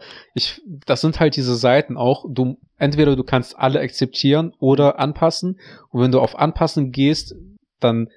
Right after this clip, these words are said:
sind die vielleicht standardmäßig auch noch nicht mal alle au-, aus, äh, angeklickt, sondern einfach standardmäßig ausgeklickt und sondern,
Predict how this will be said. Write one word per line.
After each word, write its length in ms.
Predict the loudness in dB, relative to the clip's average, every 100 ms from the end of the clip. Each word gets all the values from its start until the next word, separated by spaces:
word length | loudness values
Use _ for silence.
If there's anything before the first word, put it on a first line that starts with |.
| _ _ _ -6
sind 220 | -4 -4
die 60 |
vielleicht 220 | 0 0 0
standardmäßig 600 | 0 0 0 -2 -2 -4
auch 100 | -4
noch 120 | -4
nicht 160 | -4 -2
mal 80 | 0
alle 240 | 0 0
au-, 160 | -2 0
aus, 300 | 0 0 0
äh, 40 | 0 0 0
angeklickt, 480 | -2 -4 -2 -4 0
sondern 240 | -2 -2
einfach 340 | -4 -8 -12
standardmäßig 580 | -4 -2 -2 -4 -6 -6
ausgeklickt 640 | -4 -4 -6 -4 -4 -2
und 60 | -2
sondern, 320 | 0 0 -2